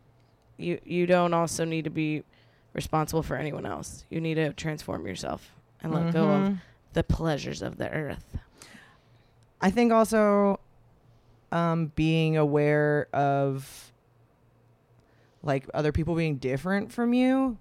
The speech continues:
Speaker 1: Mm-hmm.
Speaker 2: or that, but that also not being bad. It can be,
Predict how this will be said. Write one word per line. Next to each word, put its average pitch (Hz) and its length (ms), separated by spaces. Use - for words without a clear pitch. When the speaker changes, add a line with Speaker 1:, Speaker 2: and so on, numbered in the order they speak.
Speaker 1:
Mm-hmm. 170 280
Speaker 2:
or 160 80
that, 160 260
but 156 160
that 151 180
also 151 280
not 147 280
being 151 440
bad. 160 460
It 151 200
can 147 160
be, 147 480